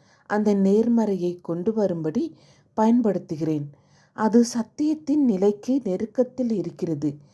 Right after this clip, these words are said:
அந்த நிலையில் ஆத்மா அதனுடைய உண்மையான குணங்களாகிய அமைதி, அன்பு, தூய்மை, ஆனந்தம், சுகம், சக்தி,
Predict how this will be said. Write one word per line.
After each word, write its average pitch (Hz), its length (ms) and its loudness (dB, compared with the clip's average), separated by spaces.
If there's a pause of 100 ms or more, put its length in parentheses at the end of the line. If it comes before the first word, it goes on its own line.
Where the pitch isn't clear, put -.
(420)
அந்த 208 280 2
நிலையில் 240 520 2 (120)
ஆத்மா 226 560 -2
அதனுடைய 190 560 -2
உண்மையான 202 720 -2 (520)
குணங்களாகிய 208 1040 2 (520)
அமைதி, 220 640 2 (300)
அன்பு, 202 520 -2 (280)
தூய்மை, 202 540 0 (540)
ஆனந்தம், 208 800 0
சுகம், 214 580 -4 (540)
சக்தி, - 600 -2